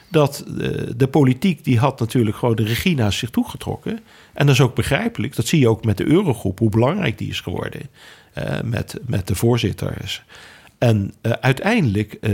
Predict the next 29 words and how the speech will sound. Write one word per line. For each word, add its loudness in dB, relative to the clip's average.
betekent -2
dat -2
wel 2
dat 0
op 0
een 2
zeker 2
moment 0
wel 2
ook -2
de 0
E 6
C 0
B 2
daar 2
een 0
rol -2
in -4
moest -10
spelen. -12
En 0
als 0
er 0
dus 4
geen 0
Europees 0
begrotingsbeleid 2
gevoerd -12
wordt, -14